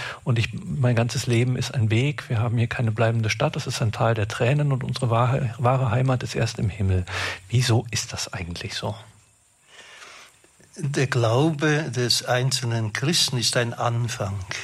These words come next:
Speaker 2: Ein Anfang der Christusbeziehung und der Anfang des Lebens mit der Kirche. Aber das, was in der Taufe geschehen ist von Gott her,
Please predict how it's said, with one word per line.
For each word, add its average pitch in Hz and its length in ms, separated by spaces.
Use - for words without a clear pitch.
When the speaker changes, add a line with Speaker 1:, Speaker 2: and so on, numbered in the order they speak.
Speaker 2:
Ein 127 200
Anfang 131 720
der 123 100
Christusbeziehung 147 1400
und 117 280
der 139 140
Anfang 123 440
des 117 200
Lebens 117 500
mit 123 180
der 120 80
Kirche. 123 520
Aber 123 180
das, 156 480
was 139 300
in 131 160
der 117 180
Taufe 135 500
geschehen 196 680
ist 123 260
von 117 320
Gott 175 400
her, 107 240